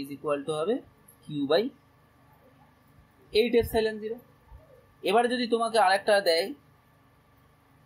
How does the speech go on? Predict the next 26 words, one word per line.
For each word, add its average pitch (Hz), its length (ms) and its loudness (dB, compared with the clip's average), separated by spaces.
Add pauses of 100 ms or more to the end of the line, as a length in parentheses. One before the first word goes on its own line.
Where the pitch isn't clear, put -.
(2250)
এরকম 156 300 -4
একটা 160 220 -2
দিয়েছে 151 300 -6
তোমাকে 151 240 -8 (100)
কিউব, 220 220 0 (680)
দিয়ে 165 360 0
বলেছে 214 300 0 (1080)
যে 151 240 0
কোনো 226 180 0
একটা 240 140 2 (100)
সাইডের 190 420 2
সেন্টারে 151 420 0
আছে, - 140 -12 (1400)
ধরো 214 220 0
upper 208 220 0
side, 240 180 0 (800)
মানে 170 200 0
upper 196 200 2
যে 196 120 -4
সারফেসটা 220 420 0 (100)
তার 190 220 2
সেন্টারে 160 440 -2
রয়েছে 131 260 -8
চার্জটা। - 360 -6 (300)
তাহলে 202 160 2 (100)
এটাকে 226 240 0